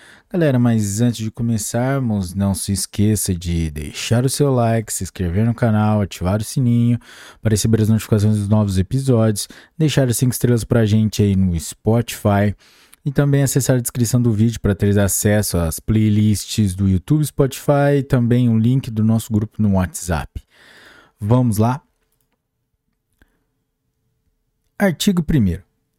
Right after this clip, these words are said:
A desapropriação por utilidade pública regular-se-á por esta lei, em todo o território nacional. Artigo segundo. Mediante declaração de utilidade pública, todos os bens poderão ser desapropriados pela União, pelos estados,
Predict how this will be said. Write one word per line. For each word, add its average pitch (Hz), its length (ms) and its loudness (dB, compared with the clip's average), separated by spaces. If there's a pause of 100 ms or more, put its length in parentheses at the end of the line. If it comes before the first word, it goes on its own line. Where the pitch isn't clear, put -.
(100)
A 131 80 -2
desapropriação 139 800 2
por 135 120 0
utilidade 104 560 0
pública 110 480 0
regular-se-á 110 800 2
por 113 160 0
esta 113 240 0
lei, 104 240 0 (240)
em 123 200 2
todo 131 420 2
o 110 60 2
território 120 500 2
nacional. 127 460 0 (580)
Artigo 127 320 0
segundo. 117 460 0 (520)
Mediante 113 480 2
declaração 107 680 2
de 160 100 2
utilidade 98 580 0
pública, - 440 -6 (360)
todos 160 400 2
os 139 140 2
bens 113 320 2
poderão 110 340 2
ser 117 160 -2
desapropriados 107 840 0
pela 82 260 0
União, 120 420 2 (280)
pelos 107 260 2
estados, 104 500 0